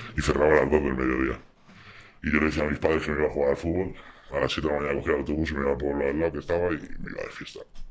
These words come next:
Y ahí es donde empezamos. Y eso, ahí estaba mi hermano de seguridad. Y yo iba cuando mi hermano no estaba. ¿Vale? Hasta el día que me pilló y me dijo, "Tú, para estar aquí de fiesta,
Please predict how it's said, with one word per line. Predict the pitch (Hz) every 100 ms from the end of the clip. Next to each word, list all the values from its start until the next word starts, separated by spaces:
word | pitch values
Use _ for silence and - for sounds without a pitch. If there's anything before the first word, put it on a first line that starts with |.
| - - - - - - - - - - - -
Y | 82
ahí | 69 50
es |
donde | 65 67
empezamos. | 62 67 62 65 65 -
Y | 71
eso, | 71
ahí | 73 101
estaba | 101 104
mi | 90
hermano | 78 87 90
de |
seguridad. | 76 69 69 69 65
Y | 67
yo | 76
iba | 90 98
cuando | 87 76
mi | 71
hermano | 71 76 78
no | 69
estaba. | 64 71 65 - - _ _ _ _ _ -
¿Vale? | 64 65 - _ _ - - - - 76
Hasta | 71 67
el |
día | 73
que | 76
me | 78
pilló | 76 80 107 - - - _ - - - _ _ - - - _
y | - -
me | 55
dijo, | 55 - -
"Tú, | - 64
para | 62
estar | - 65
aquí | 64 58
de | 65 65 64 64 65 64
fiesta, | 71 71 92 101